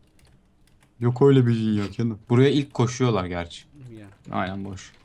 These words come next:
Speaker 2: O zaman adam, bu adamları alacağız yani.
Speaker 1: Neredeki adamlar?
Speaker 2: Bak mesela şurada birbirlerini
Speaker 1: Ha.
Speaker 2: kovalıyorlar. Aradan gireceğiz.
Speaker 1: Dur bekle, çok öndesin.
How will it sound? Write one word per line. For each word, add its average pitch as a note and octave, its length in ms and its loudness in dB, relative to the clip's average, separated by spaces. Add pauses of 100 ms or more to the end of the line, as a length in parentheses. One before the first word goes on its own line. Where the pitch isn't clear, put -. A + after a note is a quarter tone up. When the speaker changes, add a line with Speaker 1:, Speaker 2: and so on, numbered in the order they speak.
(300)
Speaker 2:
O B2+ 60 -18
zaman C3 280 -12
adam, D3 280 -8
bu C#3 140 -6
adamları D#3 380 -8
alacağız A2+ 280 -12
yani. G#2 200 -16 (300)
Speaker 1:
Neredeki B2 440 2
adamlar? F2+ 460 -6
Speaker 2:
Bak A2+ 100 -20
mesela - 180 -20
şurada B2 280 -14
birbirlerini B2 360 -14
Speaker 1:
Ha. C3 100 0
Speaker 2:
kovalıyorlar. C#3 420 2
Aradan B2 380 -10
gireceğiz. D3 360 -4
Speaker 1:
Dur A#2 60 -6
bekle, B2+ 260 0
çok B2+ 180 -2
öndesin. B2 320 -2